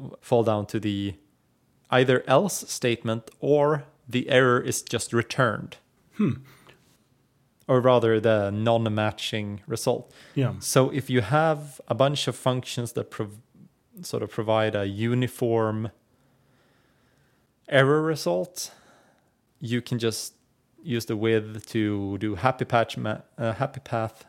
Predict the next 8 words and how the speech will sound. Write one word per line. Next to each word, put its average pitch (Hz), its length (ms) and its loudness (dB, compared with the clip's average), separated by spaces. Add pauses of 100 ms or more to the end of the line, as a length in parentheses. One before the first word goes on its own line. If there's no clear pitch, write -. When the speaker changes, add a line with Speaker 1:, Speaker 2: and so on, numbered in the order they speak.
(120)
Speaker 1:
matching, 117 540 -6 (1160)
and 110 220 -2
then 101 440 0
do 107 120 -2
your 101 340 -2
thing 127 460 -2
with 98 320 -4
w-, 98 240 -10